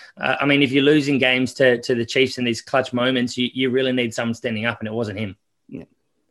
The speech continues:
Speaker 1: Um, if we, we jump across to, I reckon we just go straight into fantasy man of the match for this one.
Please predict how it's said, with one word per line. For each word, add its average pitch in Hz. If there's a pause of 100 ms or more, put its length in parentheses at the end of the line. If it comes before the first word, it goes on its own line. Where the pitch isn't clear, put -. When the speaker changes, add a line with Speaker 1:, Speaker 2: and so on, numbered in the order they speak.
(500)
Speaker 1:
Um, 127
if 143
we, 151
we 139
jump 151
across 147
to, 127
I 131
reckon 135
we 120
just 110
go 107
straight 117
into 117
fantasy 117
man 113
of 113
the 113
match 120
for 123
this 120
one. 131